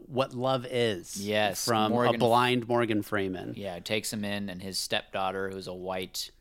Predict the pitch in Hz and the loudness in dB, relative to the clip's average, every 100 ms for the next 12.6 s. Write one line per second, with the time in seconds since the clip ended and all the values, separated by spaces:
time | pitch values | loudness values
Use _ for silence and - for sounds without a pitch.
0 | _ 110 98 92 92 - 92 90 92 - | _ -10 -6 -4 -4 -4 -4 -4 -6 -8
1 | - - 175 175 165 160 - _ _ _ | -8 2 8 10 10 4 -2 _ _ _
2 | _ _ _ _ _ _ 147 165 180 170 | _ _ _ _ _ _ 2 4 6 4
3 | 143 127 113 104 - - 120 123 120 117 | 4 4 4 0 -6 -2 2 4 4 4
4 | 113 110 104 - _ _ _ - 113 107 | 4 2 0 -4 _ _ _ -4 0 2
5 | 110 101 101 92 90 87 85 82 - _ | 2 2 0 -2 -6 -6 -8 -10 -14 _
6 | _ _ _ _ _ _ _ _ - 95 | _ _ _ _ _ _ _ _ -10 -8
7 | 90 - 50 - - _ _ _ _ _ | -6 -8 -10 -12 -16 _ _ _ _ _
8 | - 117 120 123 131 143 127 - 143 135 | -2 2 4 4 2 2 0 2 4 6
9 | 113 98 95 - _ _ _ _ _ _ | 6 2 -2 -10 _ _ _ _ _ _
10 | _ _ - 110 - 110 107 104 - 101 | _ _ -4 -2 2 2 2 0 -6 -4
11 | 101 - - _ _ - 113 107 113 117 | -6 -6 -16 _ _ -6 2 2 2 0
12 | 101 92 - - - - | 0 -2 -12 -20 -18 -20